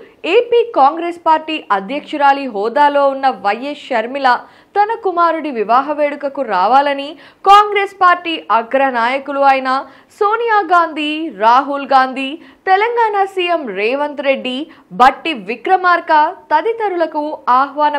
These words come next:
పత్రికలు అందించినట్లు సమాచారం. ఇక ఈ వివాహ వేడుకకు చంద్రబాబు, పవన్ కళ్యాణ్ హాజరవుతారని ఒక టాక్ కూడా వినిపిస్తోంది.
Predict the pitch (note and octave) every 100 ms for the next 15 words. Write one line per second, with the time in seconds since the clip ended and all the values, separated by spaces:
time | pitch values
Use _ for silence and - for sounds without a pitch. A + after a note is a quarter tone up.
0 | C#4 B3+ C4 C4 C4 A#3+ - G#3+ A3 A3
1 | A#3 A3 G#3 B3 E4+ F4 B3 A3 G#3+ A3+
2 | G3 F3+ - _ - E4+ F#4+ F#4 F4 B3
3 | A3+ B3+ G4+ A#4 A4 F#4+ F4+ F4+ F4 D#4
4 | E4 G#4+ _ C4 A#3+ F4+ A4 F#4+ D#4 D4
5 | D4 - _ A#3 A#3+ C#4+ C#4+ C#4 C#4 C#4+
6 | C#4 G3 F#3+ A#3 C#4 C#4 C#4+ C#4 C4+ C4
7 | C4+ - - F#4 A4 G#4+ F#4 G4+ - G4
8 | E4 E4+ D4 C4 C4 C4 B3 A3 F#3